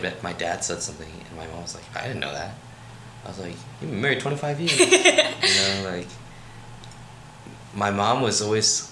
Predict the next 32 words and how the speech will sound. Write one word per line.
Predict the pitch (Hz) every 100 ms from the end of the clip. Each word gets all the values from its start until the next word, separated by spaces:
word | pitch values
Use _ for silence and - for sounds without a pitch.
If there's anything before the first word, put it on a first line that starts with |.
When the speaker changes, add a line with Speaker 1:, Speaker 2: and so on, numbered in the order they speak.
| -
Speaker 1:
like, | 85 87 - -
saying | - 95 98
things | 90 90 87
like, | 80 76 - - - -
"I'm | 101
constantly | 98 - 98 98 101 98 92
trying | - 87 87
to | 85
find | 85 85 82 85
ways | 82 80 - -
to | 82
know | 82 82 82
your | 78 76
dad | 73 76 76 73
more." | 76 73 76 - - - - - - -
And | 85
it's | 82 -
not | 110
that, | 92 -
like, | - - -
they | -
don't | - 80
know | 82 82
each | -
other, | - - -
and | 82 - - - - - -
they're, | - -
like, | - - - - - - - - - - - - - - - -
Speaker 2:
Strangers. | - 220 208 117 117 - -
Speaker 1:
strangers, | - 87 85 78 -
Speaker 2:
Yeah. |
Speaker 1:
no. | 95